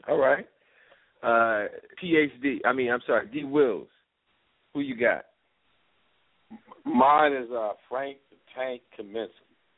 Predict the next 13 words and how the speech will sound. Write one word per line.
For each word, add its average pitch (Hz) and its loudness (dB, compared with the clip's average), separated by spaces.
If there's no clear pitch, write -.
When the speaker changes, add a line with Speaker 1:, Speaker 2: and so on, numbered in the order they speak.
Speaker 2:
I 120 -14
just, 117 -16
again, 120 -6
I 98 -8
told 123 2
you, 98 -12
a 85 -16
guy 120 0
that 107 -2
Bo 143 6
got 143 0
in 123 -10
his 127 -8